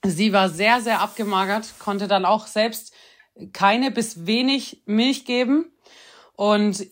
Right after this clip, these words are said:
drei ihrer Welpen sind auch dort leider verstorben, wahrscheinlich, weil sie eben keine Milch bekommen hatten oder zu wenig und es waren dann die Schwächsten. Und dadurch, dass die Welpen eben so laut geschrien haben, haben dann die Tierschützer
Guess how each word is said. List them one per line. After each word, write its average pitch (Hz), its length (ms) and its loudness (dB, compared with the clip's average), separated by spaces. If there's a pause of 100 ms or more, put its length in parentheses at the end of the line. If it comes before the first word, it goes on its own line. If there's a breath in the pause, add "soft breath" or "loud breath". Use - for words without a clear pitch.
(120)
drei 202 320 2
ihrer 220 300 2
Welpen 220 260 0
sind 214 220 -4
auch 202 280 2
dort 202 460 -2 (100)
leider 196 600 2
verstorben, 220 800 0
wahrscheinlich, 196 680 -4
weil 190 280 0
sie 202 140 -4
eben 202 520 -2 (100)
keine 202 240 0
Milch 196 260 -2
bekommen 208 360 0
hatten 220 380 -2 (320 loud breath)
oder 196 220 -2
zu 185 160 -8
wenig 208 280 0
und 202 100 -2
es 196 140 -6
waren 190 220 0
dann 190 120 2
die 196 100 -2
Schwächsten. 247 680 -2 (480 loud breath)
Und 208 360 -2
dadurch, 226 260 2
dass 226 180 -4
die 214 100 -6
Welpen 226 300 0
eben 208 200 0
so 208 140 -4
laut 202 240 2
geschrien 254 480 -2
haben, 277 460 2 (200 loud breath)
haben 214 360 0
dann 214 180 2
die 202 140 -4
Tierschützer 254 840 0